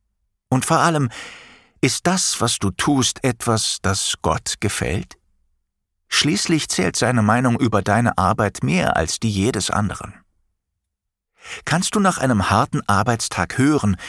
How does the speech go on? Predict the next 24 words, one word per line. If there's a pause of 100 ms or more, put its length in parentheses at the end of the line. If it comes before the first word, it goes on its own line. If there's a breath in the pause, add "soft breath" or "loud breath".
(200 loud breath)
wie
Gott
dir
ins
Ohr
flüstert, (200)
„Gut
gemacht“? (1400)
Es
gibt
einige
Arten
von
Arbeit,
die
keine
Berufung (400 soft breath)
oder
ein
Ruf
von
Gott
sein
können.